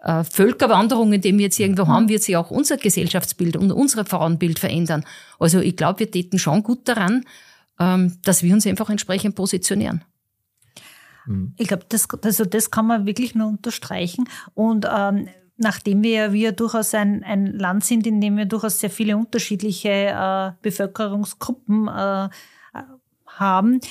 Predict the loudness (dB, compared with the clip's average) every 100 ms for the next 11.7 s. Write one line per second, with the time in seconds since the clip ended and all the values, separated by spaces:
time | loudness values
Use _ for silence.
0 | -8 -2 0 0 0 2 2 2 0 -2
1 | -2 -2 -4 -10 -20 -2 0 2 2 0
2 | -2 -2 -2 -2 -2 -4 -4 -4 -2 -4
3 | -4 -8 -12 -12 -10 -14 -10 -10 -10 -12
4 | -14 _ -2 0 -2 -6 _ -2 0 -2
5 | -6 _ -4 -2 0 0 2 4 4 4
6 | 2 0 0 -2 -2 -2 -2 -2 0 -2
7 | -2 -2 -2 -2 -2 -2 -2 -4 -4 -2
8 | 2 2 2 -2 -6 -6 -4 -4 -4 -4
9 | -2 -2 -4 -6 -4 -4 -4 -6 -4 -2
10 | -2 -2 -2 -2 -8 -20 -2 0 0 0
11 | 0 2 2 2 0 2 0